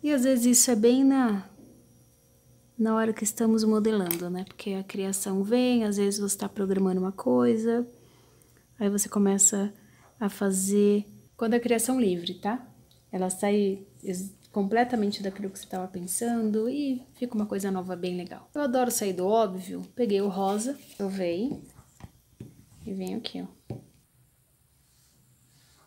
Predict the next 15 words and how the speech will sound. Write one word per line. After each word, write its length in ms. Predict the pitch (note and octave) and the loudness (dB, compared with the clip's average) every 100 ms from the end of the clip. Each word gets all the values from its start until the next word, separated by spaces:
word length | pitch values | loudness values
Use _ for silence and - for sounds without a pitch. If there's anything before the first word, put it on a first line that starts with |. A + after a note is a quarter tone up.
| _ _ _ _ _ _ _ _ _ - | _ _ _ _ _ _ _ _ _ -8
Vamos 260 | G#3 G#3 | -6 -4
medir 280 | G#3 F#3+ F#3+ | -6 -6 -8
aqui. 420 | G3 - A3+ G3+ - _ _ - | -10 -8 -8 -8 -14 _ _ -6
Mesma 300 | A3 A3 G#3 | -4 -2 -2
coisa 540 | G#3 G3+ G3+ A#3+ C4 - _ _ _ _ _ _ _ _ _ _ _ _ _ _ _ | -2 -2 0 -4 -4 -12 _ _ _ _ _ _ _ _ _ _ _ _ _ _ _
que 140 | - G#3+ | -14 -10
fizemos 600 | A3 G3+ G3+ G3 G#3 G#3 | -6 -4 -2 -2 -2 -4
com 440 | - G#3+ G#3 B3 | -6 -2 -2 -2
a 40 | G3+ | -2
rena. 380 | G3 F#3+ F#3 - _ _ - | 0 -2 -2 -10 _ _ -10
Olha 280 | G3 G3 | -4 -4
que 100 | F#3+ | -4
show 160 | - F3 | -6 -6
de 100 | F3+ | -6
bola. 400 | F#3 F3+ F3 | -4 -6 -6